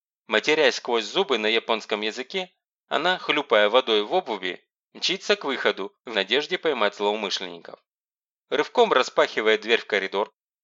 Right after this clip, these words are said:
где внезапно обнаруживает толпу девчонок с телефонами в руках.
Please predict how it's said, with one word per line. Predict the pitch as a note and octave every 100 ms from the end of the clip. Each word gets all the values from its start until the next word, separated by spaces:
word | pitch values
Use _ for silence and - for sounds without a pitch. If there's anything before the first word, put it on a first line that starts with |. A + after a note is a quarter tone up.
| _
где | B2 A#2
внезапно | A2+ A2+ C3 F3+ C#3
обнаруживает | F#2+ G2+ C3 F#3 E3+ E3 -
толпу | A2 - D3
девчонок | F3+ - B2+ G#2+ G2
с |
телефонами | - F#2+ - A2 B2 A#2
в | A2+
руках. | B2 - - -